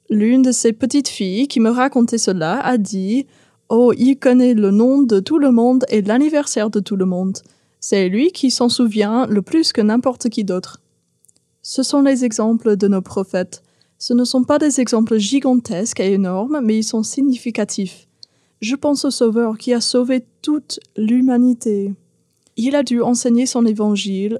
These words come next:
dans une culture qui ne le comprenait pas. Ce message devait parvenir au monde entier. Et qu'a-t-il fait ? Il a marché plus de cent kilomètres aller-retour de Dan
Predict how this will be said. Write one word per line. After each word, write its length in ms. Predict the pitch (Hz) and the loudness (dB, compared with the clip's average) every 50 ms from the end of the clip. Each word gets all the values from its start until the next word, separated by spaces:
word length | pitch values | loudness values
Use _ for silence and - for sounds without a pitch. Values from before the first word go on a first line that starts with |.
| - | -8
dans 200 | - 208 233 233 | -4 0 0 0
une 200 | 226 - 233 220 | 2 2 0 0
culture 420 | - - 269 - - 254 254 285 - | 0 -2 -8 -6 -6 -6 -6 -6 -4
qui 140 | - 254 | 0 0
ne 100 | 233 226 | 2 2
le 120 | 208 208 202 | 2 0 -2
comprenait 460 | - - 285 285 - 302 254 226 214 | 0 -2 -2 -2 0 0 0 0 0
pas. 340 | - - 277 240 185 202 175 - _ _ _ _ _ _ _ _ _ _ _ _ | 0 -2 -2 -2 -2 -4 -6 -10 _ _ _ _ _ _ _ _ _ _ _ _
Ce 280 | - - - - - 302 | -12 -8 -6 -4 -2 0
message 640 | 311 294 262 - - 190 190 202 226 220 - - - - | 0 0 -2 0 0 0 2 2 0 0 -4 -8 -6 -6
devait 320 | 202 202 214 220 233 240 | 0 2 2 4 4 2
parvenir 680 | 233 - 220 226 262 247 247 240 220 214 226 262 262 240 - | 2 2 2 2 2 4 4 4 6 6 4 2 0 -2 -2
au 80 | - 208 | 0 2
monde 320 | 202 196 220 262 262 254 | 2 4 4 4 4 4
entier. 540 | 233 233 233 - - 269 277 226 185 175 - _ _ _ _ _ _ _ _ _ | 4 2 2 0 -2 -4 -4 -4 -4 -6 -10 _ _ _ _ _ _ _ _ _
Et 60 | 208 | -4
qu'a-t-il 300 | - - 233 - 233 220 | -2 -2 0 0 0 -2
fait ? 340 | 208 - - 208 208 240 330 403 - _ _ _ _ _ _ _ _ _ _ _ | -2 0 0 0 0 0 -2 -6 -10 _ _ _ _ _ _ _ _ _ _ _
Il 140 | 226 208 | -2 0
a 60 | 196 185 | 0 0
marché 580 | 190 202 240 285 - - - - 262 233 202 196 | 0 0 -2 -4 -4 -8 -6 -2 0 0 0 -2
plus 300 | 202 - - 277 277 226 | -4 -6 -4 -4 0 0
de 100 | 214 202 | 0 -2
cent 300 | - - - 285 302 294 | -2 -2 -2 -2 -2 -2
kilomètres 760 | - - 277 277 302 302 262 214 190 208 208 - - - _ _ _ _ _ | -2 -2 -4 -2 0 0 0 0 0 -2 -4 -6 -16 -20 _ _ _ _ _
aller-retour 800 | - 220 254 277 277 269 247 - 233 220 - - 180 180 220 277 | -2 0 0 2 0 0 0 -2 -4 -4 -2 -6 -4 -2 -2 -2
de 140 | 262 247 226 | 0 0 0
Dan 440 | 214 196 196 220 240 269 294 311 | 0 0 -2 -2 0 -2 -2 -4